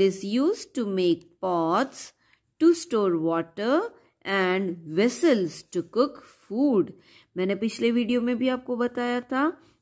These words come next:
कि सॉइल से क्या होता है, पॉट्स, मटके बनाते हैं, और मटके में हम क्या करते हैं, पानी स्टोर करते हैं, and vessels to cook food, खाना बनाने के बर्तन भी हम मिट्टी से बनाते हैं। मैंने बोला था ना,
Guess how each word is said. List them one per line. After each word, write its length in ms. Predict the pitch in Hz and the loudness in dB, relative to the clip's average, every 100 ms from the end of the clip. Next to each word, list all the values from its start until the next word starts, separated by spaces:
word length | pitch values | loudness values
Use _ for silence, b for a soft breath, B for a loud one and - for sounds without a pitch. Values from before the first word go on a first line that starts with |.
| _ | _
कि 120 | 208 | -8
सॉइल 300 | 208 214 202 | -4 0 0
से 180 | 208 226 | 0 -6
क्या 180 | 226 254 | -2 0
होता 260 | 247 247 269 | 0 0 0
है, 280 | 277 339 - b b b _ | 2 0 -6 b b b _
पॉट्स, 420 | 247 247 190 190 - | 2 4 4 0 -8
मटके 460 | 196 220 233 - 294 | -4 -2 -2 -2 0
बनाते 480 | 233 185 170 170 | 2 0 -2 -2
हैं, 80 | 185 | -4
और 140 | 180 185 | -2 -2
मटके 400 | 190 196 - 233 | -2 -4 -4 -2
में 120 | 247 | -2
हम 100 | 233 | -2
क्या 200 | 269 269 | -2 -2
करते 340 | 262 240 240 | -2 -4 -2
हैं, 340 | 240 254 277 - | -2 -4 -8 -8
पानी 300 | 147 165 175 | -4 -2 -2
स्टोर 340 | - 190 202 | -4 -4 -4
करते 360 | - 220 220 247 | -4 -8 -4 -2
हैं, 320 | 247 269 262 | 0 -2 -4
and 520 | - 226 190 226 277 - B B B B 165 | 0 2 2 0 -2 -8 B B B B -2
vessels 460 | 202 214 - 311 320 | 0 2 2 4 4
to 220 | - 247 | 0 -6
cook 280 | 220 208 202 | -2 -4 -4
food, 460 | - - 214 185 - | -12 -10 -4 -4 -4
खाना 320 | 214 185 226 | -8 -4 -2
बनाने 420 | 226 240 247 247 | -2 0 0 -2
के 140 | 247 233 | -2 0
बर्तन 480 | 196 302 - 233 | 0 0 -4 -2
भी 140 | 240 285 | 4 4
हम 140 | 302 | 4
मिट्टी 340 | 269 247 214 202 | 2 0 -4 -8
से 140 | 214 | -6
बनाते 440 | 190 175 170 165 | -4 -4 -4 -6
हैं। 120 | 175 165 | -6 -4
मैंने 260 | 165 175 | -2 -2
बोला 320 | 185 185 190 | -2 0 0
था 140 | 202 247 | -2 -2
ना, 220 | 403 403 | -2 -4